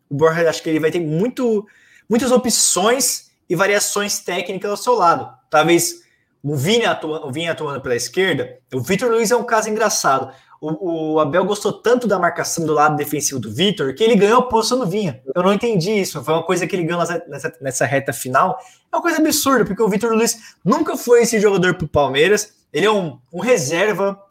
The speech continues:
é, não tem capacidade técnica pra ser titular do time do Palmeiras,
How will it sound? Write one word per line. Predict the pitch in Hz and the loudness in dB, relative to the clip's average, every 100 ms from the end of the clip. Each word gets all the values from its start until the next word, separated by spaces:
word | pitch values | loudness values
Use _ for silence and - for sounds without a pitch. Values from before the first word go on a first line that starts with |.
| _ _ _ - | _ _ _ -10
é, | 131 131 127 | -4 -2 -4
não | 131 135 160 | -4 -4 -4
tem | 180 202 | -2 -2
capacidade | 156 - 180 - 170 165 160 - | -2 0 0 0 2 2 2 -2
técnica | 156 165 156 156 | -4 -4 -6 -8
pra | 131 | -8
ser | 131 | -8
titular | 123 - - 123 123 139 | -12 -12 -8 -2 0 -2
do | 139 | -6
time | 131 196 | -6 -4
do | 202 | -4
Palmeiras, | 143 127 147 185 - | -2 -2 -2 -2 -8